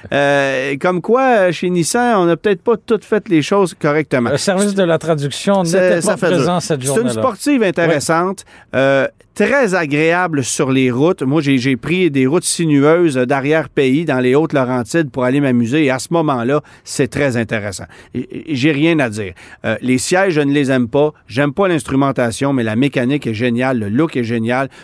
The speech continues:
Speaker 1: Tu sens que la voiture est solide. Et encore une fois, ça va être une sportive facile à conserver longtemps parce que ce sont des voitures qui coûtent pas trop cher à entretenir. C'est sur un circuit que ça m'a déçu un peu.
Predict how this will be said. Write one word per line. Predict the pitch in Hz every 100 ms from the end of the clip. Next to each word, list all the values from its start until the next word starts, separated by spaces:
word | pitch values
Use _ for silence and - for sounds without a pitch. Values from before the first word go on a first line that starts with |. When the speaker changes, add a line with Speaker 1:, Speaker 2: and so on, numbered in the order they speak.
| -
Speaker 1:
Tu | -
sens | 180
que | 151
la | 131
voiture | 123 120 139
est | 123
solide. | 113 139 120 151 147 - -
Et | 139 156 - _ - -
encore | 156 135 165 139
une | 117
fois, | - 170
ça | 143 123
va |
être | 139
une | 127
sportive | 117 - 131 - - 165 151 104 _ _
facile | - 196 175 - 185 180
à | 120
conserver | 139 127 - 120 117 143
longtemps | 127 120 104 151 156
parce | 120 -
que | 135 143 - - _
ce | - 117
sont | 151
des | 131
voitures | 117 110 160
qui | 135
coûtent | - 120
pas | - 151
trop | - 117
cher | 151 143
à | 120
entretenir. | - 104 - 87 - - _ _
C'est | - - - 214
sur | 220 196
un | 190
circuit | - 160 - 190 202
que | - 143 -
ça | - 143 131
m'a | 139
déçu | 120 127 - 135 131 -
un | 175 170
peu. | 185 233